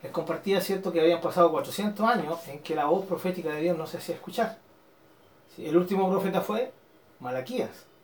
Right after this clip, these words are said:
Y de ahí se produjo un tremendo silencio profético. Dios ya no habló, no usó más profetas durante los cuatrocientos años entre Malaquías y hasta que apareció Juan el Bautista. ¿Ya? O sea, son el cuatrocientos antes de Cristo aproximadamente hasta el,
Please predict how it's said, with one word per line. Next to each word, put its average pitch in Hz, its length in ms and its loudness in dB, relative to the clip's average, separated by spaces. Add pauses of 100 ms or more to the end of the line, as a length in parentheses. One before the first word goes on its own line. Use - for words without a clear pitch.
(580)
Y 143 80 -14
de 143 80 -4
ahí 160 120 2
se 165 120 0
produjo 151 260 -2
un - 60 -8
tremendo 160 280 -4
silencio 175 460 2
profético. 151 540 -2
Dios 156 300 0
ya 151 140 -2
no 147 260 -2
habló, 147 400 4
no 151 100 -4
usó 143 180 -8
más - 200 -6
profetas 202 680 -2 (480)
durante 160 260 -4
los - 100 0
cuatrocientos - 540 0
años 185 260 2
entre 220 340 6
Malaquías 214 680 4 (420)
y 233 360 0 (100)
hasta - 220 -4
que 147 60 -2
apareció 135 280 -2
Juan 143 120 -6
el 127 60 -2
Bautista. - 520 -8 (680)
¿Ya? - 160 -4
O - 60 -6
sea, 165 140 -2
son 175 300 4 (100)
el - 140 -10
cuatrocientos 190 500 2
antes 208 200 2
de 202 80 4
Cristo 220 220 0
aproximadamente 214 680 0
hasta 208 340 -2
el, 208 240 -2